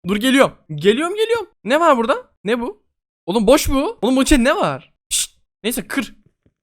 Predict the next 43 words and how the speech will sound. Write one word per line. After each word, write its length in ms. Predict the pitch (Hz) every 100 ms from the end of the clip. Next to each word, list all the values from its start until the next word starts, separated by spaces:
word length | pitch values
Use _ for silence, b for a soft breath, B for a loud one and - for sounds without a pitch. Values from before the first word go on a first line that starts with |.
| -
<laughs> 640 | 247 480 466 - - -
Hiçbir 180 | 202 208
şey 100 | 208
yaramayacak 280 | 254 247 202
şey 140 | 180
zaten. 320 | 147 139 139 - _ -
Bir 120 | -
M 180 | 160 175
L 20 |
G 140 | 170 202
bucket 240 | 208 214
yapalım 320 | 226 254 269
mı? 180 | 202 139 -
Bak, 260 | 185 -
geliyor. 360 | 175 208 202 131 _ _ - - -
Hop. 120 | 233 262 - -
Nasıl? 680 | 151 156 - 165 160 190 311 508 -
Alıştırmış 500 | 156 165 185 214 269
mıyım 140 | 185
kendimi? 240 | 147 123 - _
Şimdi 300 | - 226 226
bir 100 | 175
chest 320 | 202 254 254 -
plate 260 | 262 269
yapalım. 380 | 233 185 156 - _ _ -
Bir 100 | 285
de 120 | 240
bir 120 | 226
balta 300 | 190 180 180
yapalım 380 | 160 143 135 135
bak. 300 | 123 - _ _
Yapıştır. 840 | 147 147 208 233 - 226 156 - - _
Oh, 200 | 175 170 - -
süper. 640 | - 185 160 160 - - - -
Kendimi 280 | 175 202
acayip 380 | 196 175 190 214
korunaklı 460 | - 208 196 196 202
hissediyorum. 380 | 196 156 147 - _ -
Üçlü 280 | 180 214
mızrak 320 | 247 233 254 240
acil 400 | 190 208 208 226
durum 200 | 208 185
için. 340 | 160 175 -